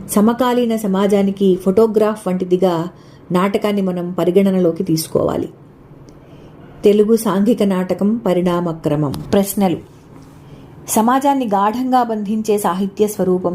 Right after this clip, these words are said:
ఏది? భాసుడు నాటక ఇతివృత్తాల గురించి ఏం చెప్పాడు? మిల్లర్ సాంఘిక నాటకం ప్రయోజనాన్ని గురించి ఏం చెప్పాడు?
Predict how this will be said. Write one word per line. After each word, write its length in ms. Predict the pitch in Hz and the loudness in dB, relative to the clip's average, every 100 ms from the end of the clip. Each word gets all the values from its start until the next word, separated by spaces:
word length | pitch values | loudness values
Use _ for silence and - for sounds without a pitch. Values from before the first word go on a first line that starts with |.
| 180 | -2
ఏది? 320 | 165 165 175 175 185 - - - - - - - - - - - - - - - - - - - - - 180 | -2 0 -2 -4 -8 -16 -20 -20 -20 -20 -20 -20 -20 -20 -20 -20 -18 -18 -18 -20 -20 -20 -20 -20 -20 -10 -4
భాసుడు 540 | 165 220 269 294 247 247 | 0 2 2 0 -2 0
నాటక 360 | 196 208 254 262 | 0 0 0 -2
ఇతివృత్తాల 580 | 226 220 220 220 202 | -2 -2 -2 0 -2
గురించి 380 | 190 190 196 202 | 0 -2 -2 -2
ఏం 180 | 190 170 | -2 -2
చెప్పాడు? 520 | 190 185 180 165 160 160 - - - - - - 196 | -2 -2 0 0 0 -2 -6 -18 -20 -20 -20 -2 2
మిల్లర్ 380 | 214 240 262 226 | 4 4 2 -2
సాంఘిక 440 | 214 202 226 254 | -2 0 0 0
నాటకం 440 | 247 226 220 220 208 | 0 0 -2 -2 0
ప్రయోజనాన్ని 600 | 190 196 202 202 190 185 | 4 4 4 2 2 0
గురించి 320 | 180 180 190 175 | 0 0 2 4
ఏం 180 | 170 180 | 4 2
చెప్పాడు? 500 | 165 160 131 131 | 0 0 0 0